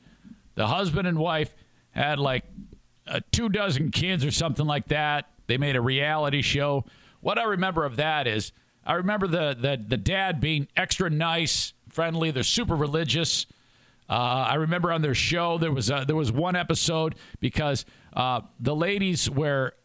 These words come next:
only denim long, uh, dresses down to their ankle. The men cannot wear shorts. They have to wear, uh, uh, jeans. And, uh, th-, that stands out to me. And in the one episode, they're, like, running a five K,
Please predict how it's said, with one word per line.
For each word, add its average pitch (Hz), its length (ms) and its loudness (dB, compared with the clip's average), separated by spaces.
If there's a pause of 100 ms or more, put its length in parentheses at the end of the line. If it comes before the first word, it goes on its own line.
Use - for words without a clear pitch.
only 202 400 0
denim 170 800 -2
long, 170 640 0 (220)
uh, 120 280 0
dresses - 680 -4 (100)
down 160 260 0
to 156 60 0
their 139 160 0
ankle. 131 400 -2 (240)
The 151 120 2
men 196 420 0
cannot 170 500 0
wear 160 240 0
shorts. 135 560 0
They 131 180 2
have 165 220 0
to 170 80 2
wear, 139 360 0 (240)
uh, 113 180 0 (240)
uh, 120 140 0
jeans. 120 720 -2 (640)
And, 135 360 0 (320)
uh, 127 80 -2
th-, 131 140 -8 (100)
that 170 180 0
stands 185 320 0
out 175 200 -2
to 147 60 2
me. 147 200 0
And 147 120 2
in 175 80 0
the 180 80 0
one 202 180 0
episode, 170 600 -2
they're, 165 180 0
like, 175 200 0
running 190 280 0
a 160 60 0
five 185 420 -2
K, 180 420 0